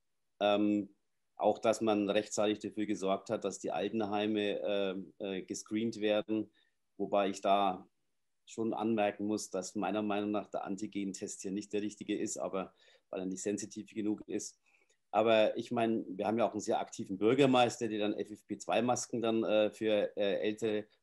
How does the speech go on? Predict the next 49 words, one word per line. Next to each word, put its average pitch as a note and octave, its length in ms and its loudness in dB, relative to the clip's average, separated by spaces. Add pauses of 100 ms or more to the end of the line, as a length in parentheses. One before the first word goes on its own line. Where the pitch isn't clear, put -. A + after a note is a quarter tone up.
herausgibt. G#2+ 480 0
Da G#2+ 60 2
muss A2 160 0
man A#2 120 0
natürlich A2 240 -2
dazu A2+ 260 -6
sagen, A2 360 2
die G#2 120 -6
sollten A2 320 -2
das G#2+ 160 -4
nicht G#2+ 160 -4
ständig G2+ 340 -4
tragen, G#2+ 400 0
weil F#2+ 120 -2
nach F#2+ 120 -4
siebzig - 380 -12
Minuten, G#2+ 440 -2
äh, G2 360 -2 (180)
<laughs> - 160 -20
stellen - 320 -4
sich - 200 -6
dann G#2 200 -6
da, G#2 220 0 (400)
dann F#2 340 -6
schon, G#2+ 360 -4 (280)
äh, G2+ 280 -2 (440)
Atemnot G#2 560 0
ein. G2+ 240 2
Und G2+ 240 -4 (260)
es - 120 -18
gibt - 160 -12
ja - 80 4
auch F#2 100 0
eine, F#2 340 -4
eine G2 300 -8
Arbeitsvorschrift, G2 800 -4
die F#2 80 -6
eben F#2+ 100 -4
sagt, F2+ 240 -4
nach F2 80 -8
siebzig - 340 -12
Minuten F2+ 300 -8
tragen E2+ 320 -2
muss F#2+ 160 -8
man F#2+ 100 -6
dreißig F2 300 -4
Minuten F2+ 240 -10
Pause G2 300 0
machen. D#2+ 280 -10